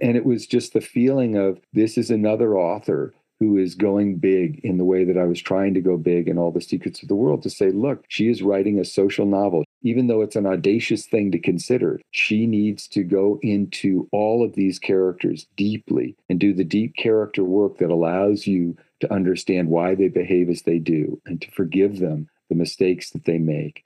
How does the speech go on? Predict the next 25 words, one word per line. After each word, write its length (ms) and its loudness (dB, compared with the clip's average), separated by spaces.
So 480 -6
that 240 0
was 200 -2
certainly 580 0
inspiring 720 0
to 100 -2
see 260 -2
that 360 0
in 120 -2
a 60 0
contemporary 760 0
writer. 540 -2
And 380 0
I 100 0
have 180 0
a 60 0
feeling 560 0
just 220 -2
generally, 560 2
and 160 -2
I 60 0
love 440 0
Meg 240 2
Wolitzer's 840 0
work. 460 0